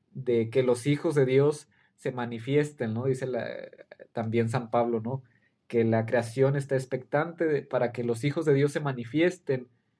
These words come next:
y podamos dar gloria a Dios a través de, de nuestra vida y de nuestro actuar en este mundo.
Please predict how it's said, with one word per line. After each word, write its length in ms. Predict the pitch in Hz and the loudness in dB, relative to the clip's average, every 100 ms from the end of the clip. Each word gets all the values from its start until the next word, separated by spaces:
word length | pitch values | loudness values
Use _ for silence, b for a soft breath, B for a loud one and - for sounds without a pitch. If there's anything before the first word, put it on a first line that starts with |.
| _ _ _ _ | _ _ _ _
y 580 | 139 127 127 127 127 - | -2 0 0 0 -2 -4
podamos 580 | - 127 135 151 165 151 _ | 2 4 4 2 -4 -6 _
dar 260 | 139 139 143 | 0 0 2
gloria 400 | 131 127 139 139 | 2 2 2 2
a 40 | |
Dios 380 | 123 123 147 151 143 | 0 0 0 -2 -10
a 100 | 131 | -8
través 440 | 123 117 120 127 | -6 -2 -2 0
de, 480 | 131 127 117 110 - _ - | -2 0 0 -4 -8 _ -10
de 160 | 123 | -6
nuestra 400 | 120 120 113 120 | -6 -8 -8 -6
vida 540 | 120 127 135 143 175 b b b b - | -6 -2 2 2 0 b b b b -10
y 100 | 123 | -6
de 120 | 120 | -4
nuestro 280 | 117 113 120 | -4 -4 -6
actuar 500 | - 120 123 135 - | -6 0 2 2 -2
en 140 | 135 123 | -8 -8
este 240 | 120 123 | -8 -6
mundo. 400 | 117 113 113 | -4 -4 -4